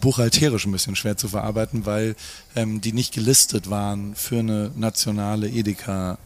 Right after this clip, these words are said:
äh, Auslieferung. Das kannst du, die, die, also darfst bis zu drei anscheinend beliefern, ähm, wenn du quasi ein lokaler kleiner Produzent bist, damit die lokalen, also in Heidelberg gibt's dann auch ein Bier, was es nur im Edeka, was auch immer gibt, oder im Rewe oder was auch immer.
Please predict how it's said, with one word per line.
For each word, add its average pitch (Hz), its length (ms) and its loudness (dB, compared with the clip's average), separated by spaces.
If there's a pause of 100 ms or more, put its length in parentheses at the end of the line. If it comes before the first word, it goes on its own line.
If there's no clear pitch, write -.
(140)
äh, 101 220 0
Auslieferung. 95 720 0 (520)
Das - 140 2
kannst 127 300 4
du, 120 160 6
die, 110 340 0 (220)
die, 107 180 4 (320)
also 98 180 -2
darfst 113 320 6
bis - 160 2
zu 113 120 0
drei 120 320 6
anscheinend 110 380 2
beliefern, 131 760 4
ähm, 113 520 2 (340)
wenn 104 160 4
du 104 100 4
quasi 104 460 4
ein 101 260 4
lokaler 107 400 2
kleiner 101 320 0
Produzent 107 520 4
bist, - 340 4
damit 104 260 2
die 101 240 2 (140)
lokalen, 107 680 2 (600)
also 92 180 -2
in 90 100 0
Heidelberg 107 320 6
gibt's - 200 2
dann 101 160 4
auch 101 120 2
ein 107 120 2
Bier, 101 420 4
was 101 160 0
es 104 160 4
nur 110 540 4
im 107 120 2
Edeka, 101 520 0
was 92 160 0
auch 98 80 2
immer 127 180 2
gibt, 120 260 -2
oder 95 220 -2
im 87 120 -2
Rewe 107 420 6
oder 95 220 -2
was 92 140 -4
auch 95 80 -4
immer. 135 200 4